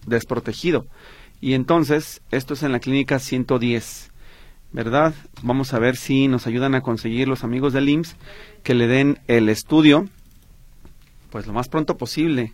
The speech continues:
si no hay en otro, en otra de las áreas del Seguro Social, centro médico, donde sea, pero, pero ya, porque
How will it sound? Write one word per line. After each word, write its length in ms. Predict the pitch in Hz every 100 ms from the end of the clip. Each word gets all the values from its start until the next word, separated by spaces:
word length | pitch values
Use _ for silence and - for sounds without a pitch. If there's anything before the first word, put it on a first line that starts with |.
| -
si 180 | - 117
no 120 | 131
hay 160 | 151 151
en 100 | 143
otro, 420 | 131 151 131 -
en 100 | 120
otra 640 | 123 135 143 131 113 107 -
de 140 | - 113
las 240 | 107 - -
áreas 320 | 123 135 127
del 100 | 110
Seguro 540 | - 113 120 123 120 107
Social, 500 | 104 - 85 - - -
centro 320 | - 120 123
médico, 480 | 117 139 139 - 117
donde 200 | 113 107
sea, 200 | - 131
pero, 320 | 139 123 104 - -
pero 180 | 104 101
ya, 220 | 110 120
porque 460 | - 104 - 104